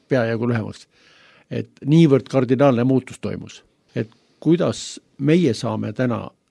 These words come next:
kahekümne esimesel sajandil, kui, äh, peale jookseb, äh,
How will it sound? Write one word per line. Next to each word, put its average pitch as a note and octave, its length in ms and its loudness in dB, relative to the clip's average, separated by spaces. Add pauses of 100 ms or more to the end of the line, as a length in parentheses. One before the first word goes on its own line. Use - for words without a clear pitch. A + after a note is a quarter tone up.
(120)
kahekümne A#2+ 420 -4
esimesel A#2+ 320 -4
sajandil, G#2 560 -4 (880)
kui, A2+ 260 -4
äh, G#2+ 160 -6
peale A2 520 -2
jookseb, B2 600 -2 (140)
äh, - 460 -8